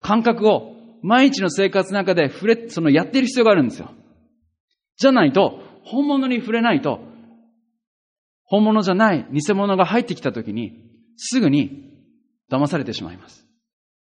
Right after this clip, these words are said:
御言葉にこう書いてあったって。神は私のことを愛しておられるって言ってたって。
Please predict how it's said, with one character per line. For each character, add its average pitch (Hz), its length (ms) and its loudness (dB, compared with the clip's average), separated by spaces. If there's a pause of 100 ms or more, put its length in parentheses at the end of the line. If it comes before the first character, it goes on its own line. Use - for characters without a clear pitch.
(1000)
御 185 80 2
言 185 100 2
葉 202 140 2
に 196 100 0
こ 208 200 4
う - 40 2
書 247 80 6
い 277 40 2
て 262 80 2
あ 180 60 2
っ - 60 -8
た 120 100 -4
っ - 60 -14
て。 - 140 -20 (460)
神 226 180 4
は 175 60 6
私 175 180 0
の 226 60 0
こ 190 80 2
と 175 80 4
を 196 40 6
愛 254 160 4
し 180 60 -4
て 185 60 0
お 170 40 4
ら 156 60 4
れ 127 100 4
る - 40 -4
っ - 40 -18
て 110 60 -6
言 95 40 -8
っ - 20 -18
て 95 80 -14
た - 100 -16
っ - 40 -20
て。 - 200 -20